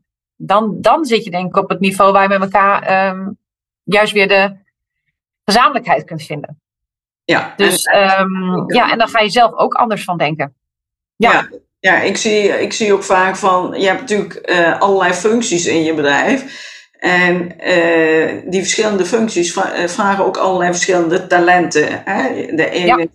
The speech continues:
Speaker 2: beter geschikt, eh, als manager, de ander is beter geschikt als ondernemer, die is beter geschikt gewoon als productiemedewerker of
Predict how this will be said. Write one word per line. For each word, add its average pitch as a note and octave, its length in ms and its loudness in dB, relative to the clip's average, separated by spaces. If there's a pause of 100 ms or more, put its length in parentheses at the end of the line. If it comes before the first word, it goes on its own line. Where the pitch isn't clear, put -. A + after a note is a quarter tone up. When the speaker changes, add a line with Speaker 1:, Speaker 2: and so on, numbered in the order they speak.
(140)
Speaker 2:
beter E3+ 300 0
geschikt, F3 440 -4
eh, F#3+ 260 0
als - 160 -4
manager, G3 600 0
de E3+ 80 0
ander E3 320 0
is D#3+ 160 0
beter D#3 280 0
geschikt D#3 380 -4
als D3+ 140 -2
ondernemer, F3 640 0
die F#3 120 -2
is E3+ 120 -4
beter E3 320 0
geschikt - 380 -4
gewoon E3+ 260 -2
als - 200 -6
productiemedewerker F3+ 1400 0
of - 480 -8